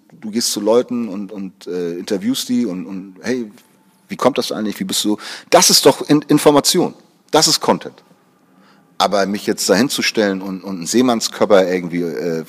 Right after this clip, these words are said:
aus drei Metern zu machen, nur damit ich, mit einer Beule auf dem Kopf und damit ich dann dreißigtausend Klicks hab,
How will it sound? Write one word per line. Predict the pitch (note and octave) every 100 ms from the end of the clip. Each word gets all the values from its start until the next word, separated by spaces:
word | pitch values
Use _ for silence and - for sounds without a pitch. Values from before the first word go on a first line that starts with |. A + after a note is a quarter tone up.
| -
aus | - -
drei | - G2+
Metern | F#2+ C3+ A#2
zu | -
machen, | G#2 G2 G2
nur | G2+
damit | G#2 G2+ F#2
ich, | F2 - - - - - - -
mit | - A2+
einer | G2+
Beule | F2 A2+ C#3+
auf | A#2
dem | G2+
Kopf | G2 A2 F#2
und | F#2+
damit | F#2+ G2+
ich | G2
dann | -
dreißigtausend | F#2 F2+ A2 G2 G#2+ F2+ F2+
Klicks | - B2 -
hab, | F#2+